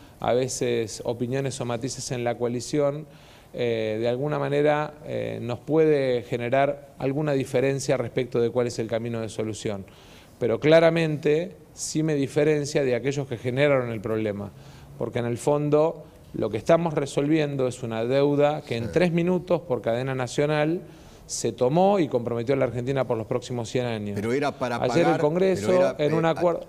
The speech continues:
Speaker 2: eh, Sergio, era para pagar
Speaker 1: No, no,
Speaker 2: deuda
Speaker 1: Eduardo,
Speaker 2: del
Speaker 1: eh,
Speaker 2: gobierno, el mismo
Speaker 1: no,
Speaker 2: ma-, el mismo,
Speaker 1: no, Eduardo,
Speaker 2: el mismo
Speaker 1: si mira,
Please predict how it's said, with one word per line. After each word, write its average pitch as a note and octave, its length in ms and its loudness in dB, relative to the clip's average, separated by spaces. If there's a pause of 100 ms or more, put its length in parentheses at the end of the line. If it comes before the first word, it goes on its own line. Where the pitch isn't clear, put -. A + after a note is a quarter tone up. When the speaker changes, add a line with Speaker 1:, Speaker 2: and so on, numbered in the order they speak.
(120)
Speaker 2:
eh, G2+ 180 -4
Sergio, A2+ 480 -4
era A2 160 -4
para G#2+ 320 -6
pagar B2 420 -2
Speaker 1:
No, E3 240 2
no, D#3 80 2
Speaker 2:
deuda D3 280 4
Speaker 1:
Eduardo, D#3 540 4
Speaker 2:
del G#2+ 240 -2
Speaker 1:
eh, A2 40 -2
Speaker 2:
gobierno, C3 680 0
el A2+ 120 -2
mismo C#3 220 0
Speaker 1:
no, C#3+ 140 0
Speaker 2:
ma-, D3 160 -2 (100)
el A#2+ 220 -2
mismo, C#3 320 0
Speaker 1:
no, C3+ 40 -2
Eduardo, C#3+ 340 2
Speaker 2:
el C#3 120 4
mismo C3+ 140 -2
Speaker 1:
si C#3+ 80 2
mira, D#3+ 420 0